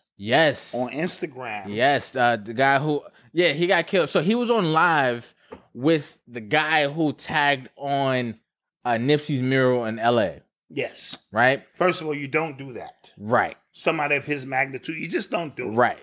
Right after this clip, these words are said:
Speaker 1: And he
Speaker 2: Unless
Speaker 1: was
Speaker 2: you want that smoke.
Speaker 1: flaunting, he was showing his gun like, "I dare y'all to come say something." And that was a while ago.
Speaker 2: Mm-hmm.
Speaker 1: That was a while. So he was on live with his man. His man gets clapped.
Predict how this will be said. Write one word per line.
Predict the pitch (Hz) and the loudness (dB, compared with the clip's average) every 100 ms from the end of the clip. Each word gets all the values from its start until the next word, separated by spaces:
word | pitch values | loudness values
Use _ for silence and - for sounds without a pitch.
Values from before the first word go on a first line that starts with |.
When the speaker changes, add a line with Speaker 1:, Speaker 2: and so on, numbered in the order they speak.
| _ | _
Speaker 1:
And | - 202 | 2 4
he | 202 | 6
Speaker 2:
Unless | 220 202 | 4 4
Speaker 1:
was | 202 | 0
Speaker 2:
you | 190 | -6
want | 202 - | -6 -2
that | 190 - | -2 -2
smoke. | - 147 127 | -8 -8 -2
Speaker 1:
flaunting, | 170 175 170 175 | 0 2 0 -2
he | 170 | -2
was | 180 156 | -2 -2
showing | 185 170 | -2 -4
his | 160 | -4
gun | 131 156 151 | -4 -4 -4
like, | 135 | -8
"I | |
dare | 127 104 139 156 | -10 0 2 4
y'all | 156 151 | 2 0
to | 143 | -2
come | 147 151 | -8 -12
say | 131 - 147 | -10 -4 -4
something." | 160 - | -6 -10
And | - | 0
that | 330 | 2
was | 440 | 4
a | 269 | 2
while | 233 254 220 | 4 4 4
ago. | 139 92 80 _ _ _ _ 117 | 2 -4 -8 _ _ _ _ -10
Speaker 2:
Mm-hmm. | 156 151 185 | -8 -6 -2
Speaker 1:
That | 196 | 0
was | 196 | 2
a | |
while. | 180 131 | 0 0
So | 123 | 0
he | 180 | 0
was | 196 | 2
on | 190 | 0
live | 180 180 175 | 2 2 2
with | 165 | 0
his | 160 | -2
man. | 143 151 147 143 139 _ _ _ | -2 -2 0 -2 -8 _ _ _
His | 110 | -6
man | 135 165 | 0 2
gets | 147 - | 2 -2
clapped. | - - 151 107 - | -8 -2 0 0 -6